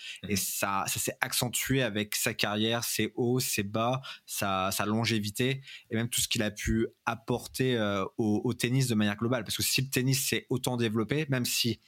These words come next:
Speaker 2: actuellement, bah, c'est plus le, celui qui a le plus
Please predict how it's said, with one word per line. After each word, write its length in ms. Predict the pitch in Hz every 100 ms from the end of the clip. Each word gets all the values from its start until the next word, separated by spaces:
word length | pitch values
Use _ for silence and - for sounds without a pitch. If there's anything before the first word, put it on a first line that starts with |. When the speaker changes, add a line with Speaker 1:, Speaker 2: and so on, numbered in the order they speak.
| - - -
Speaker 2:
actuellement, 480 | 110 - 123 117 123
bah, 100 | 98
c'est 180 | - 98
plus 200 | - 127
le, 540 | 113 98 92 87 82
celui 180 | 87 117
qui 60 | 107
a 40 |
le 60 | 98
plus 220 | - 117